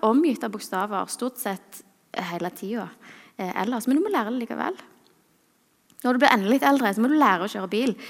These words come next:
selv om du har kjørt time etter time og sittet på med andre. Og det er ikke til å stikke under en stol at at, eh, vi har forskjellige områder hvor vi har litt lett for det, og kanskje litt vanskelig for det.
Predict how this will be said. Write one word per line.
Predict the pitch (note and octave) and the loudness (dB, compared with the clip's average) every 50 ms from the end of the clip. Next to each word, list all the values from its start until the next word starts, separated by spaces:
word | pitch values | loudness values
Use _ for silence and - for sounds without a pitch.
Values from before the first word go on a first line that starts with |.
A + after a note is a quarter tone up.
| - - - - - - - - - | -16 -16 -16 -16 -18 -18 -20 -18 -14
selv | - - - B3 B3 C4+ C#4+ C#4+ - - | -12 -8 -4 -4 -2 -2 -2 -2 -2 -2
om | A3 A3+ B3 B3+ B3 | 0 2 2 2 2
du | A3+ A#3 A3+ A3 | 0 -2 -4 -4
har | G#3 G#3 G#3+ G#3+ A3 | -4 -4 -4 -4 -6
kjørt | A3+ - A3 A3 A#3 - - - _ - - - _ _ _ - - - - - | -6 -8 -8 -10 -10 -12 -16 -20 _ -20 -20 -20 _ _ _ -20 -20 -20 -18 -16
time | - - C#4 A3+ F#3 F3+ G3 | -8 -4 -4 -4 -2 -4 -6
etter | A3+ - B3 | -6 -8 -8
time | A3+ - G#3 E3+ E3+ G3 A#3 A#3 G3+ | -8 -8 -8 -6 -6 -4 -4 -4 -6
og | G#3+ | -6
sittet | - G#3+ G3 F#3 F#3+ | -8 -8 -8 -10 -10
på | - G#3 G#3 | -8 -6 -4
med | G#3+ G#3+ - | -2 -2 -4
andre. | F3 D#3+ E3+ - G3+ - - - _ _ _ _ _ _ _ _ _ _ _ _ _ _ _ _ _ _ _ _ _ _ _ _ _ _ _ _ _ _ _ _ - - - - - - - - - - - _ - | -4 -8 -10 -12 -12 -14 -14 -16 _ _ _ _ _ _ _ _ _ _ _ _ _ _ _ _ _ _ _ _ _ _ _ _ _ _ _ _ _ _ _ _ -20 -20 -18 -18 -18 -20 -18 -18 -20 -20 0 _ 6
Og | B3+ C4+ C#4+ D4+ - - B3 - | 8 10 8 8 6 4 0 2
det | C4+ | 2
er | C4+ | 2
ikke | C4+ E4 | 2 2
til | C#4+ E4+ | 0 -2
å | E4 - | 0 0
stikke | A#3+ G3+ G3+ G#3+ | -2 -2 -2 -2
under | G#3+ A3 | -2 -2
en | A3 A3 | -2 -2
stol | - - G3+ G3+ G#3+ F#3 E3+ - - - - - - - - - - - | -4 -6 -4 -2 -2 -2 -4 -6 -12 -16 -16 -16 -16 -16 -18 -4 2 4
at | G3+ G#3+ G#3+ - - - - - | 4 4 2 0 -10 -18 -20 -10
at, | - - | -4 -2
eh, | G#3+ G3+ | -2 0
vi | F#3+ G#3+ | 2 2
har | A#3+ | 0
forskjellige | A#3 - B3+ - - C4 C4+ C#4 B3+ - | 0 -2 -2 0 4 4 4 4 4 2
områder | - F#3+ E3+ - F#3+ G#3 A3+ A3 G#3+ | -2 -4 -4 -2 -2 0 0 0 -2
hvor | - - G3 | -4 -6 -6
vi | G3 G3 | -4 -2
har | G#3 G#3 | 0 0
litt | A#3 D#4 E4+ - | 0 0 0 0
lett | E4+ F#4 F4+ F4 | -2 -2 -2 -4
for | - - F#4+ | -6 -6 -4
det, | E4 G#4+ G#4+ G4 | -2 -2 -2 -4
og | F#4 - | -4 -6
kanskje | C#4+ A#3+ - B3 A3 | -6 -6 -4 -2 -2
litt | F#3+ F#3+ - | -4 -4 -6
vanskelig | - - - - - F#3 F3 F3+ | -10 -10 -10 -10 -10 -10 -10 -10
for | - - F#3+ | -10 -12 -12
det. | - - F#3 | -12 -12 -14